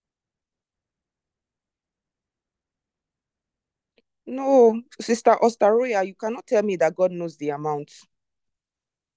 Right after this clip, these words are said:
God knows the amount, but in the Bi-, in the scriptures, you see him tell people to do,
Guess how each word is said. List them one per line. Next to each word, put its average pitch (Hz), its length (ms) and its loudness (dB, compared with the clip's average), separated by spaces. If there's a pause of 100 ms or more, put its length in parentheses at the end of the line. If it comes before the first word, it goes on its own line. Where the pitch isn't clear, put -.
(1400)
God 294 220 0
knows 240 220 4
the 190 120 4
amount, 185 380 4
but 175 120 8
in 175 140 -4
the 175 100 -14
Bi-, 208 200 2
in 196 160 -8
the 190 80 -12
scriptures, 208 500 -4
you 196 140 -6
see 269 220 -8
him 233 100 -4
tell 214 220 2
people 190 260 -10
to 175 120 -10
do, 185 260 -4